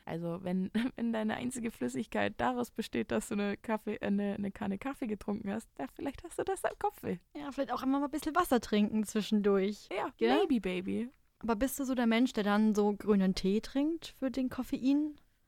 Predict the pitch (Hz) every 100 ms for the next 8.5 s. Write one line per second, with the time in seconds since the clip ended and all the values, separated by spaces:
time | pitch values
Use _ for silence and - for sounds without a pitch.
0 | 208 208 202 220 - 202 196 220 - 202
1 | - 277 233 165 - 165 160 165 156 156
2 | - 170 170 - 202 202 196 185 - 254
3 | 254 220 220 233 - 190 190 180 - 175
4 | 175 165 151 208 285 - 262 269 180 160
5 | 160 180 226 269 - 262 262 269 - -
6 | - 214 233 185 - 160 156 156 160 -
7 | - - 196 202 - 190 214 226 - 185
8 | - 202 165 160